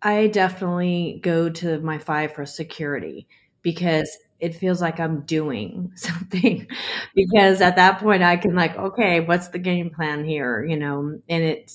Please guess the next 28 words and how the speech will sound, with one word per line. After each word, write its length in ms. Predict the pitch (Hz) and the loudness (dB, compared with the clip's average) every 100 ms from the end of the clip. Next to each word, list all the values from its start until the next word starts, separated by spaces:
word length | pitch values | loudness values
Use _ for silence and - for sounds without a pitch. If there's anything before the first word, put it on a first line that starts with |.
| - | -10
kind 220 | - 196 | -2 -2
of 100 | - - _ | -2 -6 _
satisfies 920 | - - - 180 180 185 185 170 160 147 | -18 -10 -4 0 2 0 -2 0 0 -2
or 60 | |
pacifies 800 | 143 - 160 - 175 151 151 151 | -6 -8 -8 -8 -8 -6 -4 -6
that, 300 | 143 151 156 - - _ _ _ _ _ | -8 -10 -10 -16 -20 _ _ _ _ _
that 420 | 156 151 147 - - | -8 -6 -6 -10 -12
kind 220 | 175 156 | -6 -6
of 100 | 151 | -4
anxiety, 560 | 156 156 156 156 156 | -4 -2 0 0 0
or, 100 | 139 | -4
or 360 | 139 156 147 135 | -4 -2 -2 -4
I 40 | 147 | -6
feel 200 | 165 160 | -6 -2
out, 220 | 180 180 - | -2 -2 -4
out 140 | 170 185 | -2 -2
of 80 | 185 | -2
control. 500 | 175 - 147 143 - | -6 -4 -4 -4 -4
I, 300 | - 143 143 - | -4 -4 -4 -8
so 240 | - 165 | -6 -4
now 460 | 156 160 151 139 - | -2 0 0 -2 -4
I 140 | 151 | -4
wanna 380 | 151 151 147 143 - _ | -4 -4 -6 -6 -10 _
feel 300 | 208 208 185 | 2 4 4
more 220 | 160 151 | 0 -2
control. 720 | 147 151 - 139 135 131 135 - _ _ _ _ _ - | -4 -8 -6 -4 -2 -4 -8 -14 _ _ _ _ _ -8
And 200 | 185 160 | -4 -2
so 440 | 160 160 147 143 | -2 -2 0 -2